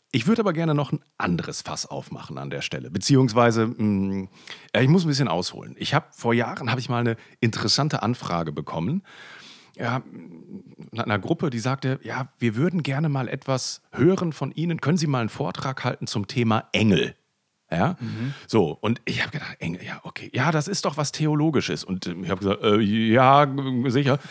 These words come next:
Speaker 1: In meinem gesamten Theologiestudium <laughs> sind mir Engel nicht untergekommen. Ich fand die Anfrage aber interessant und hab recherchiert. Und man muss dazu sagen, also,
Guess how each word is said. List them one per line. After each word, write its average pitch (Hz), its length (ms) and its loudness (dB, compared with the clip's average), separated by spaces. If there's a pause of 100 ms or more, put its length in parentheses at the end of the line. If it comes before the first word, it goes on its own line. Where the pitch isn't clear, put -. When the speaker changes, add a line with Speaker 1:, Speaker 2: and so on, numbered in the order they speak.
(140)
Speaker 1:
In 113 100 4
meinem 143 280 8
gesamten 110 420 4
Theologiestudium 123 920 4
<laughs> 202 60 4
sind 175 340 4
mir 160 140 2
Engel 135 240 4
nicht 113 220 2
untergekommen. 76 580 -6 (400)
Ich - 140 -2
fand 165 180 6
die 165 80 2
Anfrage 82 560 0
aber 82 160 -4
interessant 98 540 -4
und 117 120 -2
hab 123 200 0
recherchiert. 113 540 -2 (1120)
Und 117 240 2
man 104 100 0
muss 107 140 0
dazu 127 260 -2
sagen, 139 220 2
also, 87 160 -2